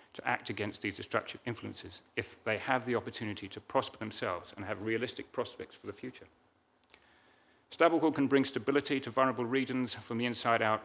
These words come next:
rather than the outside in. It does not seek to impose ownership or control over communities. It works alongside Tsavo's rural communities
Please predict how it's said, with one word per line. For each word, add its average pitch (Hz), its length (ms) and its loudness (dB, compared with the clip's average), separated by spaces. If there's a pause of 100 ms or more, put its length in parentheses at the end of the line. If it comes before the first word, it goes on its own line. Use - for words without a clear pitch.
rather 107 260 0
than 101 100 -6
the 98 100 -4
outside 95 420 -4
in. 85 100 -6 (1700)
It 113 80 -8
does 131 160 2
not 160 160 6
seek 151 220 2
to 139 100 2
impose 123 340 4
ownership 139 460 2
or - 40 -4
control 117 400 2
over 101 160 0
communities. 101 520 -6 (1080)
It 123 140 -6
works 143 300 8
alongside 120 500 6 (640)
Tsavo's 113 420 2
rural 139 220 6
communities 139 580 -2